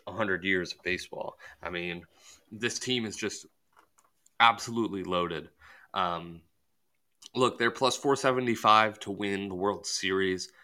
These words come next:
They're the World Series favorites, and, you know, th-, they should be. Before I touch on the lineup, like, the rotation is just ridiculous. Like, not just the rotation, their whole pitching staff is just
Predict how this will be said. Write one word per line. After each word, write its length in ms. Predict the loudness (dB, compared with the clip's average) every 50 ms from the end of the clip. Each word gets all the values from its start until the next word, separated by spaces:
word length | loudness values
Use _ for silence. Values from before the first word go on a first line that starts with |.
| -20 -20 -20 _ _ _
They're 140 | -2 -2 0
the 60 | 0
World 280 | 2 2 2 2 0
Series 320 | 0 -2 0 0 -2 -2 -2
favorites, 540 | 0 2 2 4 4 2 0 -2 -2 -8 -10
and, 200 | -10 -10 -12 -12 -16 -14
you 140 | -10 -8 -8
know, 160 | -6 -6 -6
th-, 200 | -8 -10 -10 -4
they 140 | 0 0 0
should 320 | 2 0 -2 -2 -2 -2 -2
be. 220 | -6 -8 -8 -12 _ _ _ _ _ _ _ _ _ _ _ _ _ _ _ _ _ _ _ -16
Before 280 | -8 4 8 8 8
I 100 | 8 6
touch 260 | 4 2 -2 0 0
on 80 | -2 0
the 60 | 0
lineup, 440 | 0 2 2 2 4 4 2 2 2
like, 260 | 0 -2 -2 -4 _
the 80 | -2 2
rotation 540 | 4 4 2 2 2 0 0 0 0 0 0
is 100 | 0 0
just 240 | -2 -2 -4 -4 -6
ridiculous. 720 | -8 -6 -4 -4 -4 -4 -4 -8 -8 -8 -8 -10 -6 -2
Like, 200 | 0 0 0 -2 _ _ _ _ _ _ _ _ _ _ _ _ _ _ _ _
not 280 | 0 2 2 2 2 0
just 160 | -2 -2 0
the 60 | 0
rotation, 520 | 0 0 0 0 -2 -2 -2 0 -2 -2 -2
their 120 | -2 -2
whole 200 | -2 -2 -2 -2
pitching 400 | -4 -4 -4 -4 -2 -4 -8 -8
staff 400 | -10 -6 -4 -2 -2 -2 -4 -6
is 120 | -10 -8 -4
just 240 | -4 -4 -4 -4